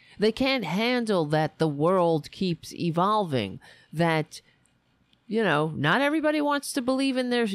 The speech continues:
in their s-, sky spook, but even still, who wants to believe in a, in a s-, in a sky spook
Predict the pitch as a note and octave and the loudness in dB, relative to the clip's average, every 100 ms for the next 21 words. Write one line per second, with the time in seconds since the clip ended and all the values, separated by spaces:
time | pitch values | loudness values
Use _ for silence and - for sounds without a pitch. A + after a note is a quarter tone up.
0 | - F3 A3 A3 A3 - - - D#3+ - | -4 -2 0 0 0 -2 -6 -10 -14 -10
1 | - - C4 A4 - - A#2 B2 - G#3+ | -8 -2 -2 -2 -6 -4 -4 -4 -2 -2
2 | - B3 B3 A#3+ - - F4 C#4+ - - | -2 -6 -4 -6 -6 -4 -2 -2 -8 -2
3 | E4+ G#4 A4+ A#4 - E4+ C4 C#4 D#4 D4 | 0 2 0 -2 -4 -2 0 0 0 0
4 | G#3+ E3 - _ _ - A3 G#3+ G#3 - | 0 -2 -6 _ _ -2 0 0 0 -2
5 | - - - A3+ A3 A3 G3+ F#3+ - - | -8 -10 -6 -4 -2 0 0 -2 -4 -2
6 | A3 B3+ B3 - - B3 G#3+ - | 0 0 -2 -4 -2 -2 -4 -10